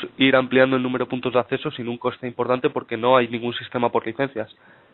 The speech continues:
El, el software controlador nos permite cientos de, la gestión de cierto, eh, de cientos de puntos de acceso y no se necesita ninguna licencia. No hay que actualizar ninguna licencia ni ningún soporte.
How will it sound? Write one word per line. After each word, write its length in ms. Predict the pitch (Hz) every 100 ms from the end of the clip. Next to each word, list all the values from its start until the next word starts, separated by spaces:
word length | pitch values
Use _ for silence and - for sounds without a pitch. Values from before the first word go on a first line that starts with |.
| _ - -
El, 500 | - 123 120 117 110
el 160 | - 113
software 300 | - 120 127
controlador 440 | 123 120 123 120
nos 140 | 127 117
permite 380 | - 117 117 127
cientos 340 | 127 120 120
de, 460 | 120 120 117 113 -
la 120 | 123
gestión 280 | 120 - 123
de 80 | 117
cierto, 580 | 123 120 - 120 120 120
eh, 100 | -
de 120 | - -
cientos 280 | 123 120 117
de 80 | 117
puntos 300 | - 120 120
de 40 |
acceso 400 | 120 - 139 170 - - - - _ _
y 120 | -
no 160 | 127 131
se 120 | 123
necesita 380 | 131 107 131 139
ninguna 300 | 139 120 123
licencia. 480 | 113 123 131 101 - -
No 160 | 117
hay 80 | 117
que 100 | 117
actualizar 480 | 117 120 113 117 113
ninguna 240 | 113 113
licencia 420 | 110 107 143 139
ni 120 | 117 117
ningún 260 | 110 117
soporte. 400 | 117 - - 104